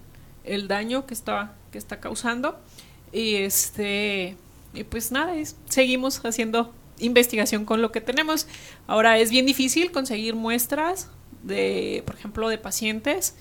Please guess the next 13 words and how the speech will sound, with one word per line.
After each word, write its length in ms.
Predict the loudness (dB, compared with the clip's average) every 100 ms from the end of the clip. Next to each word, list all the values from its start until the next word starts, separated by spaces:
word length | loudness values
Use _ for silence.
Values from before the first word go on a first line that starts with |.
| -20 -20 -18 -10
Esas 220 | -8 -2
del 160 | -2 -2
Hospital 380 | -6 -8 -6
Infantil 720 | -6 -6 -8 -8 -8 -6 -8 -6
de 120 | -6
Chihuahua 460 | -2 0 0 0
fue 140 | -2 -6
porque 300 | -12 -8 -8
estuvimos 440 | -6 -8 -6 -6
muy 640 | -4 -2 -2 -2 -4 -8 -10
en 120 | -8 -6
contacto 520 | -8 -8 -10 -10 -10
con, 380 | -8 -8 -12